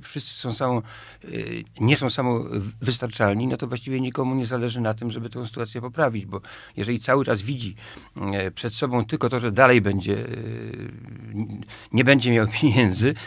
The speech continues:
to to jest, e, źle. No i chciałbym właśnie tak, żeby zaczęło się to od kilku wydziałów, a później przeszło i na inne,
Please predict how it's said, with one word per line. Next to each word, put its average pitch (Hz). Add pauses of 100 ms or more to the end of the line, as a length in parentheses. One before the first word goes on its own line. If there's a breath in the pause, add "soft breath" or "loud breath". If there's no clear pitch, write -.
(160 loud breath)
to 120
to 131
jest, 123
e, 110
źle. 113
No 120
i -
chciałbym 127
właśnie 117
tak, 113
żeby 110
zaczęło 113
się 113
to 110
od 98
kilku 107
wydziałów, 110
a 113
później 110 (400 loud breath)
przeszło 110
i 120
na 113
inne, 92